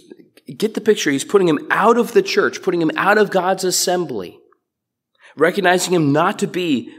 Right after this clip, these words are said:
part of the kingdom of God, putting him into the realm of Satan, who's the prince of the power of the air, outside of the kingdom of God, so that his sinful, proud flesh would be destroyed, and that in humility, he would come to his senses and be restored.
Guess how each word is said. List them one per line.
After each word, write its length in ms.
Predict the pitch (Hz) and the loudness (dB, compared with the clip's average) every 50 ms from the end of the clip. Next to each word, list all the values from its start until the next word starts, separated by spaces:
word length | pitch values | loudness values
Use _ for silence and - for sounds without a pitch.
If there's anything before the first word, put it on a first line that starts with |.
| - - | -20 -18
part 380 | - - 180 190 226 233 190 - | -6 -2 2 4 4 4 4 2
of 200 | 147 143 135 - | 0 0 0 -2
the 60 | 139 | -6
kingdom 380 | - - 156 135 131 131 127 120 | -6 -4 -4 -2 -2 0 0 0
of 120 | 117 113 | -2 -2
God, 380 | - 127 117 107 101 101 101 - _ _ _ - _ _ _ _ _ _ _ _ _ _ | -2 -4 -4 -4 -6 -8 -10 -14 _ _ _ -20 _ _ _ _ _ _ _ _ _ _
putting 240 | - 196 196 196 185 | 0 2 2 2 2
him 120 | 175 170 | 0 2
into 280 | - 185 202 190 214 214 | 2 0 2 2 2 4
the 120 | 180 185 | 4 4
realm 360 | 160 160 180 185 208 208 196 | 4 4 4 4 4 4 4
of 140 | 190 175 - | 2 2 2
Satan, 400 | - - - 208 196 190 160 147 | 2 4 4 4 4 4 2 0
who's 180 | 147 147 143 - | 0 0 0 -2
the 60 | 151 | -4
prince 320 | 151 190 175 185 180 - | -2 -2 -2 -2 -2 -2
of 160 | 180 156 151 | -2 -2 -2
the 60 | 147 147 | -4 -8
power 320 | 156 156 165 170 165 156 | -6 -2 -2 0 0 0
of 80 | 147 151 | 0 0
the 180 | 156 160 180 | 2 2 2
air, 320 | 190 180 143 123 117 120 - - - - - - _ | 2 2 0 0 -2 -4 -10 -18 -20 -20 -20 -16 _
outside 560 | - 185 214 262 262 - - 202 180 165 156 147 | -2 0 0 2 2 0 0 0 0 0 0 0
of 80 | 139 | 0
the 80 | 143 139 | -2 -6
kingdom 360 | - 156 151 135 131 127 127 | -4 -4 -4 -2 0 0 0
of 100 | 117 113 | 0 0
God, 360 | - 120 117 113 110 110 - - _ _ _ - - - | -2 -6 -6 -6 -8 -12 -14 -20 _ _ _ -20 -20 -12
so 160 | - - 165 156 | -6 -6 -4 -4
that 180 | 165 160 165 - | -2 -4 -4 -2
his 220 | 160 156 143 - | -2 0 2 2
sinful, 460 | - - 208 220 220 214 - 233 226 | 2 2 2 0 -2 -2 -2 -4 -4
proud 380 | 220 - - 202 190 185 175 - | -6 -8 -6 -4 -4 -4 -6 -8
flesh 420 | - - 202 202 196 185 - - | -6 -2 -2 -2 0 -2 -4 -4
would 160 | 175 165 147 | -4 -6 -4
be 140 | - 175 170 | -6 -10 -8
destroyed, 920 | 156 151 156 143 - - - - - 180 180 185 180 170 131 113 117 120 - - - - - - - - _ | -4 -4 -2 -2 -2 -2 -4 -6 -4 -2 0 0 2 2 0 -2 -4 -6 -10 -18 -20 -20 -20 -20 -20 -6 _
and 120 | - 170 175 | 0 0 2
that 200 | 165 165 165 - | 0 -2 0 -2
in 120 | 170 196 | -2 -2
humility, 1000 | 180 - - - 180 175 170 175 185 196 240 262 233 185 151 135 120 107 98 101 - - - _ _ _ _ _ _ _ _ _ | -2 -4 -4 -2 -2 -2 0 2 4 4 4 6 4 2 2 0 -4 -4 -6 -8 -14 -20 -20 _ _ _ _ _ _ _ _ _
he 160 | - - 190 | -10 -6 -4
would 160 | 175 175 175 | -4 -4 -4
come 240 | - - 196 214 214 | -8 -10 -6 -6 -6
to 140 | 214 - 202 | -6 -6 -8
his 260 | 175 175 185 175 - | -6 -6 -6 -4 -4
senses 640 | - 175 170 180 185 180 - - 147 139 131 131 - - | -4 -4 -6 -8 -8 -6 -8 -6 -6 -6 -8 -8 -10 -10
and 280 | 156 156 156 147 156 | -10 -10 -10 -10 -10
be 260 | - 160 170 175 175 | -10 -10 -10 -8 -10
restored. 880 | 160 143 147 151 143 - - - - 147 139 143 139 120 101 92 - | -12 -10 -10 -8 -6 -6 -6 -6 -10 -14 -14 -14 -14 -16 -18 -20 -20